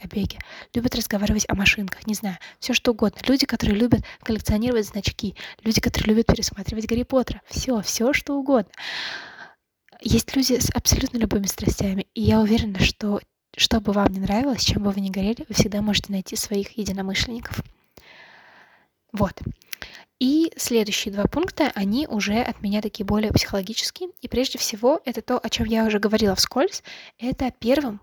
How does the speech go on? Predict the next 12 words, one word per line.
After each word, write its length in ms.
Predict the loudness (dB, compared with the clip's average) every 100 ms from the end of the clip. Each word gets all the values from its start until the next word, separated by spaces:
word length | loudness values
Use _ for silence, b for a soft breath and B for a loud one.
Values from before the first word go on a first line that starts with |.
| -4
планировать 560 | 0 2 2 2 -2 -4
именно 380 | -2 0 0 -2
то, 380 | 0 2 2 0
что 240 | -2 0
вам 120 | 0 -2
важнее 380 | -2 -2 -2
всего, 280 | -2 -2 -4 -6 -10 B B -4
то 100 | 2
есть 140 | 2
свою 220 | 2 0
страсть. 460 | -2 -2 -6 -8 -10 _
Серьезно. 500 | -8 0 2 0 -2